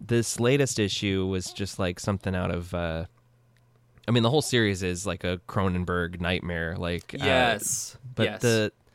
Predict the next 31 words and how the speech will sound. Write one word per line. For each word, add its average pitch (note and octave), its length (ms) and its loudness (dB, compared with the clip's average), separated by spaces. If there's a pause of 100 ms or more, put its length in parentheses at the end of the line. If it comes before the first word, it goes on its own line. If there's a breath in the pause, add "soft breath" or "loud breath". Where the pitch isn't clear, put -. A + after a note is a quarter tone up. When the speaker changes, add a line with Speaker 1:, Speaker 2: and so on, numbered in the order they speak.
(560 soft breath)
Speaker 1:
the A#2 280 -6
stuff - 280 -10
they're C3+ 120 -8
doing G#2 360 -8
with F2+ 260 -14
the, F2+ 240 -12
uh, F2 280 -10 (760)
you G2 100 -10
know, E2+ 120 -8
the F#2 80 -6
new F#2+ 160 -2
Abomination F#2+ 800 -2
is - 560 -8
just, - 340 -8 (320)
it's - 260 -6
terrifying. C3 680 -4
I G#2 40 2
mean, A#2 100 4
it's A#2+ 200 -2
genuinely, B2 1000 2 (400 soft breath)
I A#2+ 100 0
never B2 300 -2
thought B2 140 -4
I'd A2+ 140 -6
say A2+ 160 -4
that A2 200 0
about G2+ 180 -2
a, G2 260 -2
a G2 120 0
Hulk, D#3 340 -4
but, - 180 -6